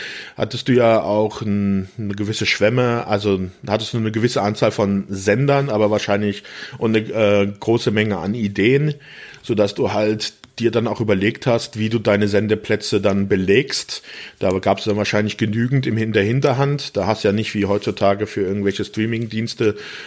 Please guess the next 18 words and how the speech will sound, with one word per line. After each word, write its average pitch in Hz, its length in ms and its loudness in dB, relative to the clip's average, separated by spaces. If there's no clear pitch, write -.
einfach 110 200 4
mal 107 140 4
produzieren 110 520 0
können, 110 200 0
rausschmeißen 107 500 2
können, 101 220 0
wenn 104 140 2
die 101 100 2
Leute 101 340 2
sich 101 160 -6
das 95 160 0
dann 92 160 0
irgendwann 131 380 2
mal 104 100 0
angucken, 117 480 -2
ist 104 160 -4
es 98 160 -6
okay. 123 380 2